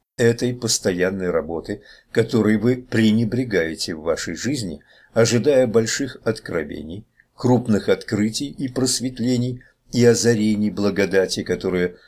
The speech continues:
почему-то не приходят, и всё почему-то не даётся, и вы не понимаете, почему.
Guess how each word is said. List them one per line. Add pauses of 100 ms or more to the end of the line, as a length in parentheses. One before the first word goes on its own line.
(140)
почему-то
не
приходят, (260)
и
всё
почему-то
не
даётся, (240)
и
вы
не
понимаете,
почему.